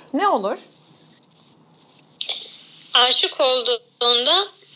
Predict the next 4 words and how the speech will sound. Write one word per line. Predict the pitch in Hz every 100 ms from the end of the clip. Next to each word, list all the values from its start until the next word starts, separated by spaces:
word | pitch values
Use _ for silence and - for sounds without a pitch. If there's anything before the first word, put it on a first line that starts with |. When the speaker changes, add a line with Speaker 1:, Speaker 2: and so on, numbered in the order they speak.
| - - - - - - - - - - - - - - - - - - - - - - - - - - - - -
Speaker 1:
Ne | 285
olur? | 311 196 220 - - - -
Speaker 2:
öğrenmek | 294 349 403 466
istiyorum. | 403 - 269 208 202